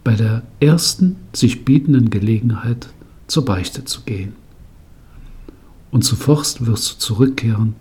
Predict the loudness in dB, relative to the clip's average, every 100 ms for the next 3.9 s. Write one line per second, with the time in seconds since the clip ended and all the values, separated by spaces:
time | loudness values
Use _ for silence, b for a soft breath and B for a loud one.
0 | b b -8 -4 -4 -2 -2 -2 -4 -8
1 | -8 -14 -14 -18 -20 b b b b b
2 | b b b -2 0 4 4 2 0 2
3 | 2 -4 0 0 0 -4 -6 -8